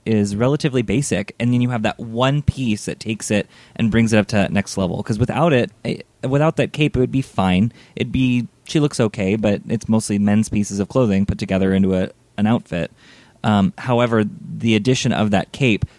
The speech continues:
took the whole outfit, brought it up to where it needed to be to get the judges to, they, they loved it, obviously. So, um,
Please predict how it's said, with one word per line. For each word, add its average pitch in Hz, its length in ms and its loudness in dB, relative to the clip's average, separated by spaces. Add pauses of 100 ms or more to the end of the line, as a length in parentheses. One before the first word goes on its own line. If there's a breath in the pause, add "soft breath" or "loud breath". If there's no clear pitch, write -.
(120)
took 151 280 -4
the 123 120 -8
whole 113 200 0
outfit, 98 520 -2
brought 110 220 -2
it 110 80 0
up 98 120 -2
to - 100 -8
where 98 100 0
it 73 60 -4
needed 95 240 -2
to 92 60 -4
be 95 360 0 (280 loud breath)
to - 60 -4
get 123 120 0
the 120 80 -2
judges 104 380 -2
to, - 100 -14 (180)
they, 113 180 -2
they 120 200 -6
loved 107 320 0
it, 78 160 -2
obviously. 95 540 -4
So, 95 360 -4 (520 loud breath)
um, 95 420 0